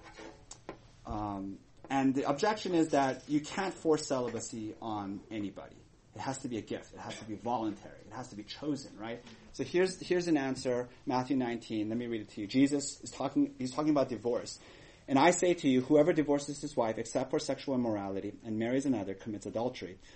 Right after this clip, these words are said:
The disciples said to him, "If such is the case of a man with his wife,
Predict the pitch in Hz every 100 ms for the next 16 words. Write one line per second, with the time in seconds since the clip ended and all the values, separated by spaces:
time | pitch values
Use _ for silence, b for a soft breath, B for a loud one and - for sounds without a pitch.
0 | b - 123 139 143 196 180 131 - 120
1 | - - 127 - 151 147 180 180 - 127
2 | 131 - 117 117 113 117 120 127 131 151
3 | 110 101